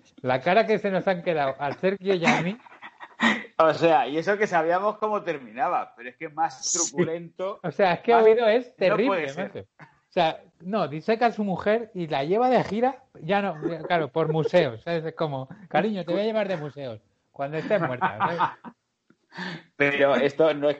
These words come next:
Speaker 2: esto no da para, esto no da para serie de Netflix, pero da para una temporada entera de American Horror Story. Madre
Speaker 1: Sí, sí.
Speaker 2: mía.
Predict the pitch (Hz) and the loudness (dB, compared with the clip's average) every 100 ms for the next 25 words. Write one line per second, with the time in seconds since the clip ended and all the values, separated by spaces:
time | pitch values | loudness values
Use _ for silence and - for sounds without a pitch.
0 | - 143 135 131 131 131 - 131 123 110 | -6 -4 -2 0 -2 -2 -4 -2 -2 -4
1 | - 117 113 110 113 113 117 113 - 117 | -18 -14 -10 -4 -4 -4 -4 -6 -6 -6
2 | 120 113 113 - 143 160 - 101 98 104 | -6 -4 -8 -8 -10 -8 -8 -6 -6 -4
3 | 113 113 120 123 113 110 110 104 113 131 | -2 -2 -4 -6 -4 -2 -2 -4 -2 0
4 | 117 110 107 127 139 - 127 131 135 - | -2 -6 -2 -2 -2 -6 -6 -4 -4 -6
5 | 120 - 123 127 98 - _ _ _ 95 | -14 -10 -6 -6 -6 -14 _ _ _ -16
6 | 104 131 170 113 123 113 80 | -4 0 0 -2 -4 -6 -8